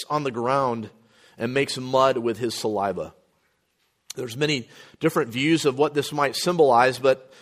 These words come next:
I think it's probably best to understand this as something that would have likely been uncouth in his day.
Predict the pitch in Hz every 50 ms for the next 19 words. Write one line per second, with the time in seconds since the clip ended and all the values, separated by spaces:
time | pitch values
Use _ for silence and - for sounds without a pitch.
0 | - - 123 139 - 196 190 - - - - - - - - 180 214 220 185 156
1 | 151 139 151 151 143 - - 156 143 135 127 - - - 170 180 180 175 156 147
2 | 143 139 - 139 135 131 - - 170 180 190 196 165 147 135 127 120 113 131 131
3 | 135 131 117 - _ - - - - - 113 147 147 180 - 185 165 143 120 147
4 | 135 - - 143 131 160 147 - - - 185 185 180 - 139 113 113 120 110 104
5 | 104 104 98 92 85 87 -